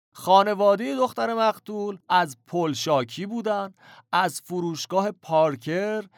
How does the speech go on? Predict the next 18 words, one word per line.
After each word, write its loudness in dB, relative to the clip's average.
که -6
توی -2
اسکله -2
به -6
پل -4
مشروب -4
فروخته -6
بود -6
شاکی -4
بودن 0
و 6
غرامت 2
هم 0
می‌خواستن. -4
چرا؟ 0
چون -10
که -8
پل -2